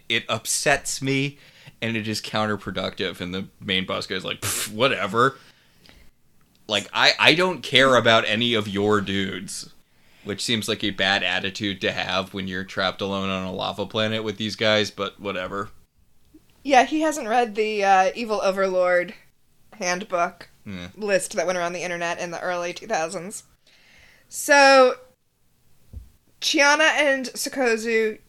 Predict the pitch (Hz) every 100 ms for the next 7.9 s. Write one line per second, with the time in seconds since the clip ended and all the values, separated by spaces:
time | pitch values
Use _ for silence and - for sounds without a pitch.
0 | _ - 202 202 202 - 214 214 220 196
1 | 214 208 196 175 170 - - - - -
2 | - 240 254 254 262 277 285 - 175 180
3 | - - - - 135 - 135 135 120 127
4 | 120 113 104 101 98 98 117 - 196 202
5 | 147 101 98 95 - _ _ _ _ _
6 | _ - 190 - 160 - - 226 160 -
7 | - - - - 123 117 107 -